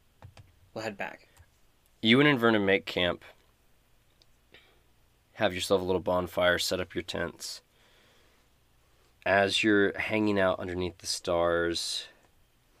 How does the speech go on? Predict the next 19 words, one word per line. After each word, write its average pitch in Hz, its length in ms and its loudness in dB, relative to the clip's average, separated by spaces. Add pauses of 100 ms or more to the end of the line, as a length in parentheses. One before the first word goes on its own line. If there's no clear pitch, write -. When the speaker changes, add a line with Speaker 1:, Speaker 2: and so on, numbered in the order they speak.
(760)
Speaker 2:
Inverna 98 400 0
kinda 95 220 -2
says, 90 480 0
uh, 87 280 -6 (1700)
"So - 220 -2
what's, 120 340 2
what's 127 220 -2
the, 107 400 0 (240)
what's 127 200 -4
the 120 80 -2
move 120 280 2
with 107 80 -8
the - 80 -4
ladies 107 340 4
in 95 60 -4
your 90 140 -2
life, 87 420 -6 (420)
Radley?" 87 380 -2 (840)
Speaker 1:
Well, 147 340 8